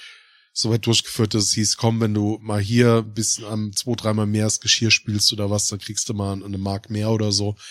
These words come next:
Mm. Dann kam das Zeitung austragen dazu. Davon habe ich mir dann tatsächlich das, das erste Skateboard geholt, wo auch dann die Eltern gesagt haben: so, ey, das kannst du nicht machen und spar doch mal was und bla, bla.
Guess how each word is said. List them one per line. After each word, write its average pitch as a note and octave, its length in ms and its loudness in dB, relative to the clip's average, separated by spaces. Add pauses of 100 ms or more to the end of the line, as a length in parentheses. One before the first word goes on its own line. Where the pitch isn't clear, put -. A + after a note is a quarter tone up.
(600)
Mm. A#2 300 0 (1160)
Dann A2+ 280 -6 (400)
kam A2+ 240 2
das G#2+ 120 -2
Zeitung C#3 340 2
austragen B2 420 2
dazu. B2+ 480 0 (680)
Davon B2 260 4
habe B2 120 2
ich - 100 2
mir B2+ 80 2
dann A2+ 160 2
tatsächlich A#2+ 400 2
das, A2 200 0
das - 160 -4
erste A#2+ 300 -4
Skateboard D3 560 2
geholt, C#3+ 440 4
wo A#2 160 4
auch A#2 160 2
dann A2 200 0
die G#2+ 100 0
Eltern A#2 260 0
gesagt A2 320 -2
haben: A#2 120 2
so, A2 120 2
ey, G#2+ 60 4
das A2 120 2
kannst - 240 -4
du A#2 80 2
nicht G2+ 160 -2
machen B2 320 0
und G2 140 -2
spar A2+ 240 0
doch B2+ 180 0
mal A#2 160 0
was A2+ 160 0
und G2 160 -10
bla, F#2+ 160 -4
bla. A2+ 380 -2